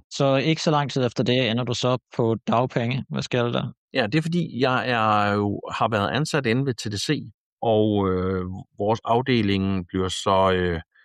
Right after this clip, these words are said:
Speaker 2: øh, nedlukket og bliver sendt til Indien, øh, fordi der er tingene jo billigere.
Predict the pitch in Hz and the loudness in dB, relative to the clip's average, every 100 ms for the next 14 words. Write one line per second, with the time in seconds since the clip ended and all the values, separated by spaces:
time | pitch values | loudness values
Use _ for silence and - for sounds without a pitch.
0 | _ _ _ - - - 101 110 104 - | _ _ _ -12 -12 -10 -10 -10 -10 -8
1 | 101 104 113 127 127 123 - 104 107 95 | -4 0 2 2 2 -2 -4 -6 -4 -4
2 | - 120 85 - 104 95 - 151 131 92 | -2 -2 -2 -6 -4 -4 -2 -2 -2 -6
3 | 87 - 107 92 - 95 92 104 104 95 | -8 -12 -12 -12 -12 -10 -6 -2 0 0
4 | - 107 98 92 92 127 151 135 | -2 -2 0 -2 -2 0 2 0